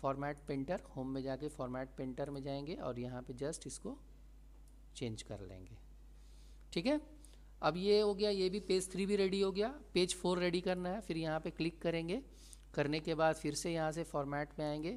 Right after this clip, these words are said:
फॉर्मेट में आने के बाद यहाँ से शेप फिल में जाकर फिर यहाँ से पिक्चर्स लेंगे, पिक्चर्स लेके from file में जाएंगे, from file में जाकर अब हम लोग अब्दुल कलाम को ले लिया।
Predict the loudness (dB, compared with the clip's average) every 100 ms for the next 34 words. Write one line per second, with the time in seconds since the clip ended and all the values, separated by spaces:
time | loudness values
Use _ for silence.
0 | -6 -4 -2 0 -2 -4 -4 -2 -2 0
1 | 2 2 0 -2 -2 -4 -4 -2 -2 -2
2 | -4 -2 -2 0 0 -2 -4 -8 -20 -20
3 | -20 -20 -20 -8 -2 0 0 0 0 -2
4 | -4 -6 -6 -2 2 2 2 0 0 -2
5 | -4 0 0 2 -2 -2 -2 -2 0 2
6 | 2 2 -2 -2 -2 -4 -6 -12 -20 -20
7 | -20 -4 -2 2 2 2 0 0 0 0
8 | -2 -2 -2 0 -2 -4 -6 -14 -20 -20
9 | -20 -16 -6 -6 -4 -4 -6 -8 -10 -10
10 | -10 -12